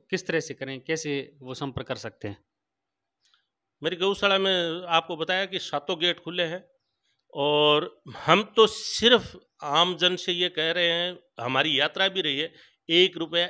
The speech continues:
Speaker 2: एक रोटी का सहयोग करो।" और जो सहयोग की बात है तो हम हटके ये गौशाला चला रहे हैं। हम लोगों को कहते हैं कि जो भी आपके बचा हुआ सामान है वो हमारी गौशाला में दो, हम गायों को निवाला देंगे।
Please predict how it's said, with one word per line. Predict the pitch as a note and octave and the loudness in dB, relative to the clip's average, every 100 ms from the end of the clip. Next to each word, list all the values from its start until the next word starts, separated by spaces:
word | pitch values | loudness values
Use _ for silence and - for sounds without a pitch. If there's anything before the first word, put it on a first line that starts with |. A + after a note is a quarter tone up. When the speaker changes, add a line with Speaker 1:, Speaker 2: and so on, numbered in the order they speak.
| F3 | -2
Speaker 2:
एक | D#3 D#3+ | 0 0
रोटी | D3+ D#3 D3+ | -2 -4 -4
का | D3+ C#3+ | -4 -4
सहयोग | D#3 D3+ D3+ D#3 | 0 0 0 -4
करो।" | D#3 D#3 _ _ _ - | -8 -10 _ _ _ -8
और | C3 C3 C3+ D#3+ B2 | -2 -2 -2 -8 -4
जो | D3 | -4
सहयोग | - F3+ A3 A3 G#3+ | -2 2 4 4 2
की | F#3 | -4
बात | E3 E3 D#3+ | -2 -2 -6
है | |
तो | - F3 | -10 -10
हम | A#2+ - - D#3+ F3 | -12 -20 -12 -8 -8
हटके | G#2 A#2 - - G#3+ G#3+ - | -8 -10 -10 0 4 4 0
ये | D3 D3+ | -8 -8
गौशाला | C3+ C#3+ C#3 C3 | -6 -8 -6 -8
चला | B2 B2 B2 | -8 -10 -8
रहे | C3 | -10
हैं। | - _ _ _ D3 | -14 _ _ _ -8
हम | E3 | -2
लोगों | E3 D#3+ E3+ | -2 -2 -8
को | E3+ | -8
कहते | D#3+ D#3+ E3+ | -4 -4 -4
हैं | E3 | -6
कि | E3 D#3 | -8 -14
जो | A2+ F3 G#3 | -8 -4 -2
भी | G3+ G#3+ - | -2 -4 -2
आपके | C#3 D3 - - - F3 F3 _ _ A#2 G2+ | 0 0 0 -14 -2 -2 -2 _ _ -18 -4
बचा | C3+ A3 | 0 4
हुआ | A3+ G#3 | 6 6
सामान | - D3 C#3+ C3 | 4 0 0 -2
है | A2+ - _ _ - | -4 -10 _ _ -10
वो | C#3+ | -2
हमारी | C#3+ B2 C3 | -2 -2 -4
गौशाला | C3 C#3+ D3+ C#3 | -6 -4 -4 -4
में | C3+ | -6
दो, | A#2+ C3+ | -8 -8
हम | A#2+ B2+ A2+ | -8 -10 -6
गायों | A#2 B2+ | -4 -4
को | C3 C3+ - B2 | -6 -12 -14 -12
निवाला | A#2+ A#2+ A#2 | -8 -8 -10
देंगे। | G#2+ G#2 | -16 -20